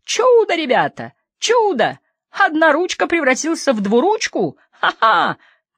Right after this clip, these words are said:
Как он стоит там! Да-да! Ох уж эти женщины!"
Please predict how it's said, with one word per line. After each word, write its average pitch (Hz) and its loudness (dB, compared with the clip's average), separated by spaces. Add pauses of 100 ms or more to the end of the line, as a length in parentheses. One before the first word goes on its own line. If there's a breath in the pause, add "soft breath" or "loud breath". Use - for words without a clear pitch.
(120)
Как - -6
он 254 2
стоит 240 -4
там! 147 -2 (320)
Да-да! 175 -2 (520)
Ох 135 -4
уж - -10
эти 123 -10
женщины!" 120 -10